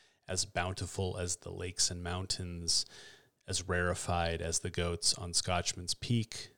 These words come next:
But for the purposes of the freeform jazz odyssey we're about to embark on,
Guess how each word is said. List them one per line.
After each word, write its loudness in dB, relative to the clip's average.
But -8
for 0
the 0
purposes 4
of 4
the 0
freeform 0
jazz -2
odyssey 0
we're -2
about 0
to -4
embark -2
on, -2